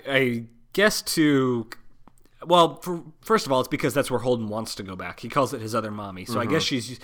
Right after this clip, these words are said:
Speaker 1: she's following him to see who this other mommy is, which, of course, we know it's the Countess.
Speaker 2: Right.
Speaker 1: Um, she takes him down to the glass coffin.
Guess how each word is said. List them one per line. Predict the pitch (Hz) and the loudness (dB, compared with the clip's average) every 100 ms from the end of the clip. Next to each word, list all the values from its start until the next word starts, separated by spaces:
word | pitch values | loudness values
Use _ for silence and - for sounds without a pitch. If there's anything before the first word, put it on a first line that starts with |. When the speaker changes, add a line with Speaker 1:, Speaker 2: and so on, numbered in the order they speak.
| - - - | -18 -20 -20
Speaker 1:
she's | - 139 - | -10 -8 -2
following | 147 139 127 | 2 2 2
him | 120 113 | -2 -6
to | |
see | 107 - 123 120 117 107 - _ - _ | -6 -6 -4 -4 -4 -6 -10 _ -20 _
who | 143 | -2
this | 135 120 | -2 -2
other | 117 | -2
mommy | 107 117 120 104 | -2 -4 -4 -6
is, | 90 76 - - - - - | -12 -14 -16 -18 -20 -20 -8
which, | 165 156 | -4 -2
of | 139 | -2
course, | 139 117 | -2 -2
we | 131 | -4
know | 110 | -6
it's | 101 - | -8 -14
the | |
Countess. | - 98 90 - - - | -14 -12 -12 -14 -14 -12
Speaker 2:
Right. | 95 80 - | -8 -8 -4
Speaker 1:
Um, | 131 | -4
she | 143 | -4
takes | 151 160 160 | -2 -2 0
him | 135 | 0
down | 139 135 135 | 0 2 0
to | 127 131 123 120 117 110 - - - - _ _ _ _ | -2 -2 0 2 0 -4 -10 -20 -20 -20 _ _ _ _
the | 123 120 | -4 -2
glass | 117 127 123 - | 0 0 0 0
coffin. | 120 113 120 120 | 0 0 -2 -6